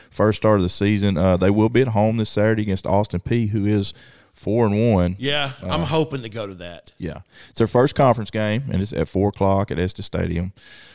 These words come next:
Speaker 1: Uh, your Harding Bisons, man.
Speaker 2: Man, it was tough.
Speaker 1: Dadgum. Lost to number nine, O B U. Number seven,
Speaker 2: I
Speaker 1: Harding, and number nine, O B U. Twenty twenty-one to thirteen.
Speaker 2: Let me tell you, man, you just gotta get, you just, watching that game after it was over, you just gotta take your hat off and say, "Hey,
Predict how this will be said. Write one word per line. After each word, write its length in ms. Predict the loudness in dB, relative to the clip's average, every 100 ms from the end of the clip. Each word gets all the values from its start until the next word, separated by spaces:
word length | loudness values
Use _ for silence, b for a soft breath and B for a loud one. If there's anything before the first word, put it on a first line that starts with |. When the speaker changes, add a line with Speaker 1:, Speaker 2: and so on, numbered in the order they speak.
| B B
Speaker 1:
Uh, 380 | -8 -8 -8 -14 -18 b b _
your 140 | -8
Harding 340 | -2 0 0 0
Bisons, 460 | -2 -2 -8 -14
man. 300 | -10 -10 -8
Speaker 2:
Man, 200 | -8 -8
it 120 | -10 -14
was 100 | -18
tough. 420 | -18 -16 -16 -12
Speaker 1:
Dadgum. 540 | -8 -8 -8 -8 -4
Lost 280 | 2 2 2
to 80 | 0
number 240 | 0 2
nine, 280 | 2 2 2
O 140 | 0
B 100 | 0
U. 380 | 0 0 0 -2 -4
Number 200 | -2 -2
seven, 320 | 0 2 2 0
Speaker 2:
I 40 |
Speaker 1:
Harding, 360 | -2 -2 -4 -6
and 80 |
number 180 | -8 -6
nine, 260 | -2 0 0
O 100 | 0
B 100 | 0
U. 380 | 0 0 0 -4 b b b b -10
Twenty 520 | -4 -2 0 -4 -8 _ _ _ _
twenty-one 420 | -4 -2 -2 -4 -8
to 120 | -12
thirteen. 640 | -8 -8 -8 -8 -8 -8
Speaker 2:
Let 80 | -8
me 80 | -8
tell 220 | -6 -6
you, 140 | -6
man, 240 | -8 -10 -10
you 120 | -8
just 160 | -8 -8
gotta 180 | -8 -8
get, 180 | -12
you 160 | -10 -10
just, 260 | -8 -12 -10
watching 340 | -8 -8 -8
that 160 | -10 -10
game 320 | -10 -10 -10
after 260 | -12 -12 -16
it 40 |
was 120 | -12
over, 160 | -10 -8
you 80 | -8
just 180 | -8
gotta 160 | -8 -10
take 240 | -10 -14
your 100 | -14
hat 160 | -12 -8
off 160 | -10 -12
and 80 | -14
say, 200 | -12 -10
"Hey, 340 | -10 -12 -16